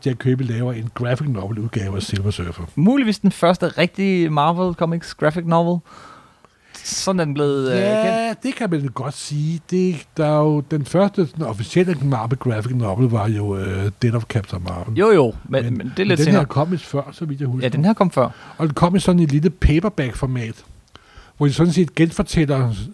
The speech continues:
Speaker 1: øh, Silver Surfers origin og historie, uden at, men som han ikke er,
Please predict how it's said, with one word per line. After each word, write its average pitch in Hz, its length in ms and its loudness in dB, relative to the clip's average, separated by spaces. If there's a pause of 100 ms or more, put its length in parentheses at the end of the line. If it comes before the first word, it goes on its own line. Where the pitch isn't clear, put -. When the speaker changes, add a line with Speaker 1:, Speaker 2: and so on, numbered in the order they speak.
(200)
Speaker 1:
øh, 113 200 -6
Silver 151 280 -2
Surfers 120 520 -4 (120)
origin 143 440 -2
og 117 80 0
historie, 143 460 0 (840)
uden 170 280 4
at, 131 360 -2 (180)
men 143 280 -2 (240)
som 147 260 2
han 139 180 0
ikke 151 200 0
er, 127 120 -2